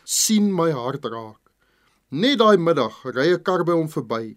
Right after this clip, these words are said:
en 'n blaadjie waai onder 'n windveer uit en tref hom teen die bors.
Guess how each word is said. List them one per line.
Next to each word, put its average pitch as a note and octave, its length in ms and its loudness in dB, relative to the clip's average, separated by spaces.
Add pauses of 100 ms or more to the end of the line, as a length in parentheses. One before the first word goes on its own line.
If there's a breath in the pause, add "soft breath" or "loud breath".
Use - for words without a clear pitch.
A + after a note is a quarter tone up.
(120)
en C3+ 120 -4
'n C3 100 -2
blaadjie D3+ 520 2
waai C3 300 0
onder E3 240 0
'n C#3+ 140 0
windveer D#3 500 0
uit D3 180 -4
en C3+ 140 -8
tref F3 280 2
hom D#3+ 280 -2
teen F3+ 200 0
die F3 100 -4
bors. A#2 560 -6